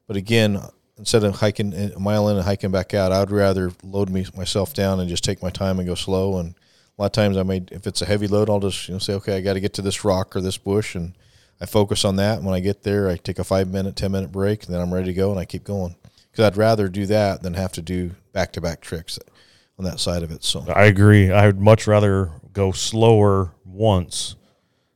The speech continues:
Speaker 2: than a little bit quicker twice.
Speaker 1: Yep, exactly.
Speaker 2: And Mike has,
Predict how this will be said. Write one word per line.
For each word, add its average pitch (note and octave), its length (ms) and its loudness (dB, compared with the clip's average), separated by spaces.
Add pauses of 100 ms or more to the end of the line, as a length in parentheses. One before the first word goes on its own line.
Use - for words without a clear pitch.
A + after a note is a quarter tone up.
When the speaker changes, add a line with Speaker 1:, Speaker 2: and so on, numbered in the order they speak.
(100)
Speaker 2:
than F#2 400 0
a G2 80 0
little G#2 340 4
bit G2 180 0
quicker F2+ 640 -2 (160)
twice. - 640 -8 (160)
Speaker 1:
Yep, F#2 140 -10 (260)
exactly. F2+ 460 -10 (300)
Speaker 2:
And F2 640 0 (680)
Mike G2 360 2 (360)
has, F2+ 580 -4